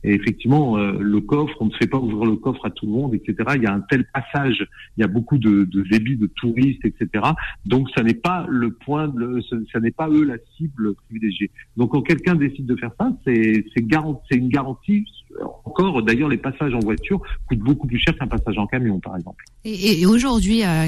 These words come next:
Speaker 2: un, un passeur, par exemple, qui va, qui va passer, comme vous le dites, euh, euh, contre argent, et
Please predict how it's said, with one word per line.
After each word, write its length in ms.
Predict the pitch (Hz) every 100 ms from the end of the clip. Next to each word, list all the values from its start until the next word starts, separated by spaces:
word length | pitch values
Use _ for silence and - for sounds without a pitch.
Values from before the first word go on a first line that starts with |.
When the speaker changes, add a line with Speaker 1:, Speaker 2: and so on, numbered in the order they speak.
| 147
Speaker 2:
un, 200 | - 180
un 40 |
passeur, 340 | 180 175 214 -
par 120 | 165
exemple, 300 | 160 180 190
qui 160 | -
va, 420 | 156 147 147 143 143
qui 140 | - 165
va 100 | 156
passer, 300 | - 156 196
comme 160 | 170
vous 120 | 160 165
le 60 |
dites, 280 | 156 170 -
euh, 300 | 143 139 107 - -
euh, 160 | 95 - - - - -
contre 240 | - -
argent, 380 | 165 165 220 240 - - - -
et 160 | 175